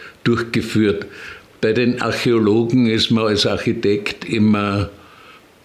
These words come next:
der, der für alles Technische zuständig ist. Und da kommt man auch, äh,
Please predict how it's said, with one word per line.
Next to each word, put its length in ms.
der, 220
der 240
für 240
alles 260
Technische 580
zuständig 920
ist. 320
Und 260
da 40
kommt 400
man 140
auch, 340
äh, 340